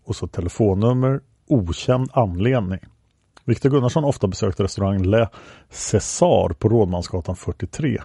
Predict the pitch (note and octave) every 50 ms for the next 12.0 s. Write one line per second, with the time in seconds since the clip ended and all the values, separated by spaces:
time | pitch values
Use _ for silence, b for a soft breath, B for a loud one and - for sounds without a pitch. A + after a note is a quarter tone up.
0 | - - - - - - - - - - A2+ - - G#2+ G2 - - G2+ F#2+ F2+
1 | F2 F2+ E2+ - - - - F#2 F2+ G2 A2+ A#2 G#2+ F2 E2 E2+ E2+ - - -
2 | - - - - - - - G2 B2 D#3 D2+ C2 A#1+ - - _ _ _ _ -
3 | - _ B B B B B B B B B A#2+ G#2 - C3+ D3 C#3+ C3+ C3+ -
4 | D#3+ D#3+ D#3 - - C3 G#2+ - A2+ F#2+ - A2 - - G#2+ G2+ F#2 F#2+ G2 F#2
5 | F2 E2+ F#2 G2+ A#2+ C#3+ D3 C#3 C3+ B2+ - A2+ G2 F#2+ G2+ A#2 D3 D#3 B2+ G#2+
6 | F#2+ F#2 F#2 F2+ F2+ F2 F2+ F#2 G2+ G2 G2 - G2+ - - G#2+ F#2 - - -
7 | - - G2+ F2+ F2+ F2+ F2+ G2 G#2 G#2 F#2 F#2+ F#2+ F#2 G2 F#2+ F#2+ F#2 F#2 F#2+
8 | F#2+ - - - C3 - - - E3+ F3+ F3+ F3 G#3+ - _ _ _ _ - -
9 | A#2 A#2+ A2 - B2 A2 - G#2 G2 - - - G#2 G2 F#2+ F#2+ - - D#3+ D#3+
10 | D#3 B2 G#2+ G2 F#2+ - - G#2 G2 F#2 E2+ G2 G2+ F2+ E2+ - - G2 - _
11 | - - F2+ F2+ - - - - A2 G2 F#2 F2 F#2 F2+ - - - - F2+ -